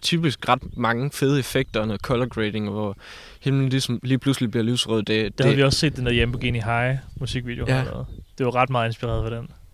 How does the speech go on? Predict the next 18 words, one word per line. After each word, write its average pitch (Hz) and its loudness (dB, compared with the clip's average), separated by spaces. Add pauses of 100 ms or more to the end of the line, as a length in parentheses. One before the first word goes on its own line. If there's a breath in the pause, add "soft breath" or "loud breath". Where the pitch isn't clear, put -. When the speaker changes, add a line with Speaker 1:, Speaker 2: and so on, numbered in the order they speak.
(100)
Speaker 1:
Men 120 2
han 123 0
har, 120 0
han, 127 0
han, 117 4
han 123 6
laver 123 6
nogle 104 6
vanvittigt 101 2
fede 101 2 (160)
Speaker 2:
Helt 156 2
Speaker 1:
musikvideoer, 151 4
Speaker 2:
sindssygt. - 2
Speaker 1:
A$ap - 4
Rocky. 101 2 (420)
Speaker 2:
Helt 151 -2
sindssygt. - -2 (140)
Altså, 120 -2